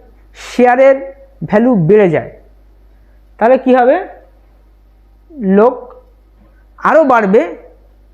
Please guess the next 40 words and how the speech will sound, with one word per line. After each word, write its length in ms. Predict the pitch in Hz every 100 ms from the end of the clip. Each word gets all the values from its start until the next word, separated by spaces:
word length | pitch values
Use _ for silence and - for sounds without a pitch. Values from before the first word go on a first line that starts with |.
| _
এই 240 | - 240 254
আশায় 360 | 220 277 403 - - _ _ _ -
কি 100 | 220
করে? 240 | 220 240
তাদের 280 | 277 208 247
শেয়ার 300 | - 214 277
কিনতে 280 | - 208 170
শুরু 200 | - 143
করে। 200 | 127 143 - _ _
অর্থাৎ 200 | 190 320 311 165 180
দাম 180 | 208 285 285 151
এখানে 180 | 240 277 233 170
বাড়লেও 320 | 208 269 262 233
কিন্তু 240 | 202 196 349 427 - - _ -
চাহিদা 280 | 190 254 285
কমে 200 | 190 160 143
না, 40 | 127
বরং 180 | 196 349 403 - - 170
বাড়ে। 180 | 165 143 170
আবার 120 | 247 294
যদি 120 | 311 277
কোনো 120 | 294 285
কোম্পানির 320 | 285 302 302
শেয়ার 180 | - 277 269
ক্রমাগত 360 | 269 269 277 302 - -
পড়তে 200 | 269 262
থাকে, 120 | 214 233
অর্থাৎ 160 | 233 277 -
কমতে 220 | 277 269 240
থাকে, 180 | 208 269 - - - - _
তাহলে 180 | 247 226
লোক 80 | 262 262
কিন্তু 160 | 277 262
সেই 120 | 254 262
শেয়ার 160 | 294 294 -
কিনতে 220 | 262 233 196
চায় 140 | 160
না, 60 | 143 151
কারণ 180 | 214 311 381 - - _ _
সে 80 | -